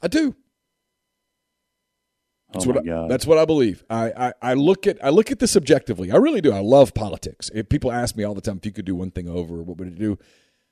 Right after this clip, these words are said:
Speaker 1: You know, I, I probably would be a lawyer. But if I weren't an attorney and I was in journalism, I would have gone into politics 'cause it's far more interesting than sports, frankly. Um, you look at the, at the Democrats, right?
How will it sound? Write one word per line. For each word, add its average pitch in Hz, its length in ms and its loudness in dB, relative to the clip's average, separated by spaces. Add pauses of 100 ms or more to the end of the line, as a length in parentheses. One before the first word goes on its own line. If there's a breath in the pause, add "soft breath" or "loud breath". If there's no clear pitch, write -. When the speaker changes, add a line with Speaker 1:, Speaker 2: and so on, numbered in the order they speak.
(140)
Speaker 1:
You 139 120 -4
know, 120 220 -4
I, 120 60 -8
I - 20 -6
probably 139 280 -2
would 139 100 2
be 135 100 0
a 123 100 4
lawyer. 90 560 -4
But 113 120 -2
if 123 100 -2
I 120 60 2
weren't 139 340 2
an 135 100 0
attorney 113 680 -2
and 101 120 -4
I 101 60 -6
was 95 200 -6
in 101 140 -4
journalism, 92 580 -2
I 92 60 -8
would 98 140 -2
have 90 100 -4
gone 92 220 -6
into 90 140 -6
politics - 800 -16
'cause 95 140 -4
it's - 160 -10
far 135 540 0
more 87 200 -6
interesting 80 480 -10
than 78 100 -16
sports, - 640 -12 (180)
frankly. - 400 -18 (680)
Um, 95 420 -8 (2000)
you 131 140 6
look 160 200 4
at - 120 -4
the, 156 300 8
at 131 120 -4
the 127 80 -4
Democrats, 113 640 0
right? 95 240 -6